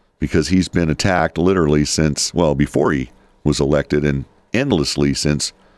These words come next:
November of sixteen. One thing that, uh, I heard an interesting take from somebody, you know, he was infected during that, uh, it was believed he had caught the covid, uh, during that, uh, before that debate, and possibly was suffering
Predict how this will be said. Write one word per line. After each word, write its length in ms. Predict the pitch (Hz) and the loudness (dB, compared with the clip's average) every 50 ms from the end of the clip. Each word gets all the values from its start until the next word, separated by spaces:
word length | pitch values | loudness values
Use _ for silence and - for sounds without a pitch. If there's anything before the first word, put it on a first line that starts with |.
| _ _ _ _ _ _ _ _ _ _ - | _ _ _ _ _ _ _ _ _ _ -2
November 540 | 80 87 87 82 95 98 95 87 90 78 76 | 0 2 2 2 2 0 2 2 2 2 2
of 120 | 73 - | 2 0
sixteen. 760 | - - 90 82 - - - - 98 98 92 85 76 64 64 - - - - _ _ _ _ _ _ _ _ _ - | 0 0 -2 -2 -2 -4 -2 0 0 0 0 0 -2 -4 -8 -12 -20 -20 -20 _ _ _ _ _ _ _ _ _ -2
One 180 | 80 87 85 | 0 0 0
thing 240 | 85 90 87 85 80 | 0 0 0 0 2
that, 320 | 78 76 73 73 - - 80 | 2 2 0 0 -2 0 0
uh, 340 | 78 76 76 76 73 73 69 - - - | 2 2 2 2 0 0 -2 -4 -4 -4
I 120 | - 95 | -2 -2
heard 200 | 95 85 78 73 | 0 0 -2 -2
an 80 | 71 73 | -2 -2
interesting 500 | 80 82 - - 73 - - 82 78 73 | -2 -2 -2 -2 -4 -2 -2 -2 -2 0
take 280 | - - 98 95 80 - | 0 -2 -2 -2 -2 -2
from 160 | - 73 71 | -4 -4 -2
somebody, 420 | - - 80 78 76 82 78 80 | -2 -2 0 0 0 0 2 2
you 80 | 80 85 | 2 2
know, 140 | 95 98 87 | 2 2 2
he 160 | 85 110 117 | 2 2 4
was 300 | 107 92 78 - - - _ _ _ _ _ _ _ _ _ - | 4 4 2 0 -4 -12 _ _ _ _ _ _ _ _ _ -2
infected 680 | 78 73 69 - - 127 139 - - 73 71 69 67 | -2 -2 -2 -2 -2 -2 -2 0 0 0 0 0 -2
during 380 | 69 76 76 76 76 73 73 73 | 0 0 2 2 2 2 0 0
that, 460 | 73 73 71 71 71 69 - - - | 0 2 2 2 0 -2 -4 -4 -4
uh, 240 | 67 69 69 69 69 65 64 71 - 78 82 71 53 | -2 0 0 0 0 -2 -4 -4 0 0 0 2 2
it 60 | 64 | 2
was 180 | 85 80 71 | 2 2 2
believed 360 | 67 - 76 87 98 104 92 80 | 2 0 2 2 2 2 2 2
he 80 | 73 | 0
had 120 | 71 69 - | 0 -2 -2
caught 200 | - 85 - - | -2 -4 -4 -4
the 80 | - | -8
covid, 460 | - - 104 104 110 87 76 67 64 - - _ _ _ _ _ _ _ _ _ _ _ _ - | -4 -2 0 0 2 2 0 -2 -4 -10 -18 _ _ _ _ _ _ _ _ _ _ _ _ -4
uh, 120 | 76 73 | -2 -2
during 280 | 67 76 76 76 76 76 | 0 0 0 0 2 2
that, 240 | 73 71 67 - - | 0 0 0 -2 -2
uh, 100 | 82 69 | -2 -2
before 360 | 71 73 - - 82 82 76 | -2 -2 0 0 0 0 2
that 220 | 76 73 73 - | 2 0 0 0
debate, 400 | - 69 - - 73 73 76 73 | -2 -2 -2 0 0 0 0 0
and 140 | 73 73 - | -2 -4 -2
possibly 440 | - 104 120 135 - - 76 80 76 | -2 0 0 -2 -2 0 0 0 0
was 140 | 69 65 - | 0 0 0
suffering 520 | - 98 101 - - 76 69 67 64 | 0 0 0 0 0 -2 -2 -2 -4